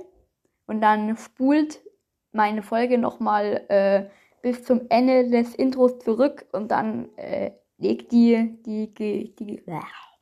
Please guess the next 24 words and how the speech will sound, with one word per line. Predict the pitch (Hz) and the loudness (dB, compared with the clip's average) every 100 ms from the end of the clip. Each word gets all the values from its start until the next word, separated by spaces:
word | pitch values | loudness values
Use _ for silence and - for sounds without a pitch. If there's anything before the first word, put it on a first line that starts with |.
| _ _ | _ _
Gott. | - 262 | -20 -20
Und | _ _ - _ 220 | _ _ -20 _ -4
dann | 202 220 | 0 2
legt | 247 - | 0 0
die, | 233 233 | 0 2
äh, | 233 208 208 | 2 2 -2
Geschwindigkeit | 208 214 226 - 254 254 - 240 240 - | -4 -4 -4 0 0 0 0 -2 0 0
auf | 214 214 - - | 0 0 -8 -4
null | 226 254 | 0 0
Komma | 254 233 214 | 0 -2 -2
fünf | 220 254 254 - | -2 -2 -2 0
fest. | - 226 - - _ _ _ _ _ _ | 0 0 -4 -20 _ _ _ _ _ _
Äh, | - 208 185 | 2 4 4
dann | 180 202 | 2 -2
könnt | 220 220 208 | -2 -2 -2
ihr | 202 | -4
mir | 208 214 220 214 | -4 0 2 2
nochmal | 208 214 214 208 | 2 2 2 2
zuhören, | - 240 226 214 | 2 4 6 4
wie | 214 | 0
ich | 214 - _ _ | -2 -8 _ _
so | 208 208 214 220 220 220 220 | -10 -4 0 2 4 2 2
hier | 220 214 196 _ - 214 214 214 208 | 0 -2 -6 _ -8 -4 -2 -2 -4
spreche. | 202 - - 226 202 208 214 - _ - - 202 180 | -6 -20 -18 -8 -2 2 2 0 _ -8 4 6 6